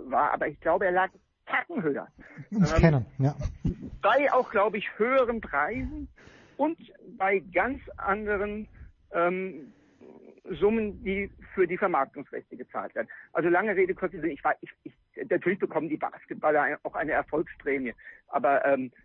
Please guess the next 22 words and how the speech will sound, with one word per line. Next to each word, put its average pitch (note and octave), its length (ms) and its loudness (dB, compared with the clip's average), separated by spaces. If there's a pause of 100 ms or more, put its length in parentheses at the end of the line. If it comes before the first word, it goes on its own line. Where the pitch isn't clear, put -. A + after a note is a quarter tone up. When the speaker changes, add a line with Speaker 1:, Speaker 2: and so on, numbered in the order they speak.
(160)
Speaker 1:
wie D#3 160 -4
hoch F#3+ 220 4
die C#4+ 120 -12
jetzt - 280 -4
aussieht, D4+ 420 -6
weiß C#3 260 -4
ich C#3 120 -14
nicht. D#3 180 -6 (280)
Und C#3 120 -8
ich - 220 -14
glaube C3+ 360 4
auch C3+ 120 -6
nach C3+ 240 0
wie - 80 -14
vor - 240 -10
nicht, D3 200 -10 (420)
dass - 200 -6
das D3+ 120 0 (100)
für D3+ 100 2
irgendeinen F3 400 0
Spieler D#3+ 460 0
ein D3 260 -8